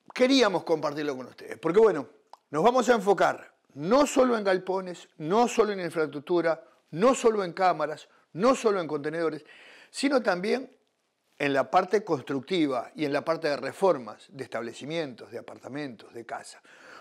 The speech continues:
Vamos a tener una charla con el arquitecto Carlos Guimarães para que nos vaya pintando más o menos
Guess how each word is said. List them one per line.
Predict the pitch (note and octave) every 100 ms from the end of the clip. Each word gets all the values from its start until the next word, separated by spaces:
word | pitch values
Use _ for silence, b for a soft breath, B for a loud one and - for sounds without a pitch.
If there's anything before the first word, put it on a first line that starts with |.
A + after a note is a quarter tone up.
| B
Vamos | A3 A3+
a |
tener | A3 A#3
una | G#3+
charla | A3+ G#3+ G3+ F#3+ -
con | F3 F3 E3+
el | D3+
arquitecto | E3 D#3 F3+ F#3 -
Carlos | F#3 F#3 D#3
Guimarães | D#3 C#3+ C3+ A#2+ A2 -
para | D3+ D3+
que | F3+
nos | F3+
vaya | A#3+ C4+ B3 A#3+ -
pintando | A3 G3+ G3+ F#3+ A#3+ A#3 G#3+ G3
más | F#3+ F3 F3+
o |
menos | G3 G3